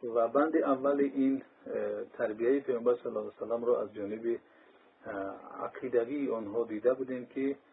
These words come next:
چگونه خداوند آن تصورات و افکار و اندیشه و عقیده‌ای که،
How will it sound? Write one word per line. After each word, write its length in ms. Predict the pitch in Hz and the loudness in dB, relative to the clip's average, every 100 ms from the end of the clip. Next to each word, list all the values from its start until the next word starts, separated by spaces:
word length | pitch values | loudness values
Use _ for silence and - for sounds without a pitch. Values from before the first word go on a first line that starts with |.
| _ _ _ _ - | _ _ _ _ -12
چگونه 420 | 131 120 127 143 | -8 -4 0 0
خداوند 680 | 139 - 127 117 123 135 135 - _ - - - - - | 0 -2 2 2 2 -2 -4 -10 _ -20 -20 -12 -2 4
آن 140 | 143 160 | 6 6
تصورات 760 | - - 135 123 123 127 127 | 2 4 4 4 4 4 2
و 180 | 135 131 - | 2 2 2
افکار 520 | 120 - - 123 123 | -4 -4 2 4 4
و 60 | |
اندیشه 540 | 123 117 117 110 - 117 | 2 -2 -6 -6 -2 -2
و 120 | 113 | -2
عقیده‌ای 640 | 117 - - 120 127 143 | -4 -6 -10 -2 0 0
که، 340 | 131 139 131 | -2 -4 -4